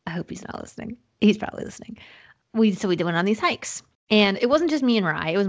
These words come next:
my friend Kirsten was with us, and we took my dog Astra and her dog Moose. So it was all of us. And Rye does this thing where we're hiking,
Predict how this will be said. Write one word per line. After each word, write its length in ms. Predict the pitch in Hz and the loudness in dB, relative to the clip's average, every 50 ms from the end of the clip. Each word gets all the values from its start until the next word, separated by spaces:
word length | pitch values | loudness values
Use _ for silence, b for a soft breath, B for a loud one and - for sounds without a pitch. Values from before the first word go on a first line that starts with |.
| 185 _ - | -2 _ -2
my 120 | 214 208 | -2 0
friend 200 | 196 269 285 - | 0 -2 -4 -6
Kirsten 280 | - 170 - - - 165 | -6 -10 -10 -10 -10 -8
was 140 | 147 165 - | -8 -8 -8
with 160 | - - - | -10 -8 -6
us, 320 | 117 104 - - - - - | -4 -6 -6 -6 -8 -8 -4
and 300 | 190 196 185 180 175 170 | -2 0 2 2 0 0
we 80 | 175 180 | -2 -2
took 300 | - - 185 175 - - - - - | -2 -2 -4 -4 -6 -14 -18 -16 -8
my 160 | - 175 170 | -6 -4 -4
dog 240 | 170 170 170 170 165 | 0 2 2 2 4
Astra 400 | 165 160 160 - - - 160 160 | 2 0 0 0 -2 -4 -4 -4
and 140 | - 160 160 | -4 -6 -6
her 100 | 165 160 | -6 -4
dog 160 | 156 151 151 | -4 -4 -4
Moose. 220 | 156 156 135 - - | -4 -8 -8 -8 -6
So 140 | - - 160 | -2 0 0
it 80 | - | 0
was 160 | 180 185 - - | 0 -4 -6 -4
all 200 | - 175 175 165 | -2 -2 -2 0
of 40 | 165 | -2
us. 120 | 180 - b b b b b | -6 -8 b b b b b
And 200 | 190 165 165 151 165 | -10 -8 -8 -8 -6
Rye 260 | 151 160 175 196 226 | -4 -2 -2 -2 -2
does 260 | 240 247 247 240 - | -2 -4 -6 -6 -6
this 180 | 240 233 - - | -6 -8 -8 -4
thing 400 | - 285 269 220 - - - - _ _ _ _ _ - | -2 0 0 0 0 -4 -12 -16 _ _ _ _ _ -4
where 360 | - 196 180 160 147 151 151 | -2 0 0 0 0 -2 0
we're 100 | - 185 | -2 -2
hiking, 460 | 175 - 262 277 277 - - - - | -2 0 -2 -4 -4 -4 -8 -10 -10